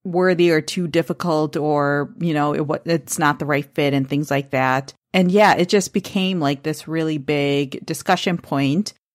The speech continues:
on Twitter. And, like, I don't know, there's no, like, this is, like, one of those situations where it's just, like, a really messy situation because there's no clear,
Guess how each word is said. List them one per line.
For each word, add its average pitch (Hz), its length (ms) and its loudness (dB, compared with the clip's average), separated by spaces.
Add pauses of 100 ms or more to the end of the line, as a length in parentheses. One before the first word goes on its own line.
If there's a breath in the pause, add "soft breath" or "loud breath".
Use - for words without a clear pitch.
(180)
on 156 320 2
Twitter. 151 560 0
And, 151 440 0 (360)
like, 175 420 2
I 214 60 6
don't 233 140 2
know, 226 100 2
there's 226 240 4
no, 269 160 8
like, 277 280 4 (240 loud breath)
this 240 160 4
is, 277 120 2
like, 269 180 6
one 220 120 4
of 208 100 0
those 196 160 2
situations 175 560 0
where 165 100 2
it's 151 160 -6
just, 175 220 -4
like, 170 160 -2
a - 100 -2
really 160 460 -2
messy 156 720 -2
situation 165 640 -2
because 156 280 -2
there's 175 200 -2
no 180 240 2
clear, 160 760 -2